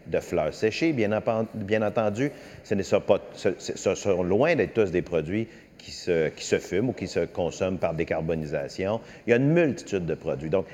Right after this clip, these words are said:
notre capacité à informer la population, à entrer en communication directement avec les consommateurs,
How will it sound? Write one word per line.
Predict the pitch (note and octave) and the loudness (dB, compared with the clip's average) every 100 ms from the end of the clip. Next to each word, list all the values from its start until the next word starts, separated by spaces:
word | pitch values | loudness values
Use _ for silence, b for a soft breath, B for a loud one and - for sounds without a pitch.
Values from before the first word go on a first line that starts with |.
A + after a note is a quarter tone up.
| B - | B 0
notre | B2 - | 2 4
capacité | C3 F3+ E3 E3+ D3 - - C#3+ C3+ | 2 2 4 2 2 -6 -4 2 4
à | F#2+ | 4
informer | C3 C3+ - G2+ F#2 G2 A#2 | 2 0 2 2 2 0 2
la | |
population, | F#2 E2 E2 E2 D2 A2+ | 2 0 0 -2 0 0
à | G2 - B2+ C#3+ | 0 2 2 2
entrer | D3 C#3+ E3 | 0 0 0
en | A#2 | 2
communication | - F#2+ F#2 E2+ F2 D2 G#2+ | 2 2 2 0 0 0 -2
directement | F2+ F2 E2 - F2 | 0 -2 -2 -2 0
avec | G2+ F2 F2 | 0 0 -2
les | E2+ | -4
consommateurs, | E2+ - D#2+ D2+ F#2+ G2+ A2 D#2 | -4 -4 -4 -2 0 2 2 0